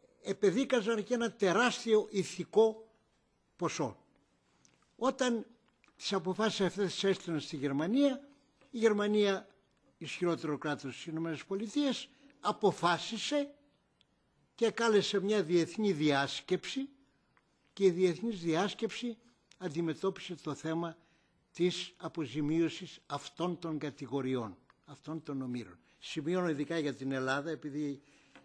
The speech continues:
η ερώτηση προέρχεται από Έλληνα, ότι η ελληνική κυβέρνηση, παρά την πρόσκληση που της έγινε και την ενόχληση από την πλευρά του Εθνικού Συμβουλίου Διεκδίκησης των Οφειλών της Γερμανίας,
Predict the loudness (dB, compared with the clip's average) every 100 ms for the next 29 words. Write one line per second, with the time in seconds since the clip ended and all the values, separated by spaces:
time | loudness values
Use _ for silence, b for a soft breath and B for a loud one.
0 | _ -8 -6 -4 -6 -10 -12 -8 -8 -8
1 | -12 0 0 2 2 2 -2 b b b
2 | b 0 0 8 10 10 8 4 4 2
3 | 4 6 8 6 4 2 -4 -2 2 2
4 | 2 0 2 2 0 2 2 4 0 -6
5 | -6 -6 -8 -8 -10 -4 0 2 0 -4
6 | -6 b b b b 2 2 4 0 4
7 | 4 4 2 0 2 2 2 -2 -4 -2
8 | 0 2 0 2 -2 -2 -6 -6 -8 -4
9 | -4 -2 0 0 2 0 0 -8 -8 -12
10 | -4 -4 -4 -6 -6 -6 -10 -8 -6 -4
11 | -2 -2